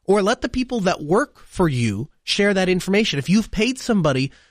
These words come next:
to fix a problem or design something for you or build something for you,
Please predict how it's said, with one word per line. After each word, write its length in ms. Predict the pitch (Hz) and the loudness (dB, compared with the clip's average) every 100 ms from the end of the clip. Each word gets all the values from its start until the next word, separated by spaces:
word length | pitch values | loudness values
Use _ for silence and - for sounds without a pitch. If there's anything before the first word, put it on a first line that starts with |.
| _ - | _ -4
to 100 | 175 | 0
fix 240 | 196 - | 0 -2
a 20 | |
problem 460 | - 156 135 147 151 | -2 -2 0 -2 -2
or 120 | 143 | -2
design 360 | 135 139 170 202 | 2 2 2 2
something 320 | 202 180 175 | -2 -4 -4
for 220 | - 156 | -2 -2
you 140 | 139 135 | 0 -4
or 100 | 120 | -4
build 320 | 180 214 208 | 0 0 0
something 340 | 202 - 135 | -4 -4 -8
for 240 | - 135 117 | -4 -2 0
you, 260 | 107 120 | -2 -4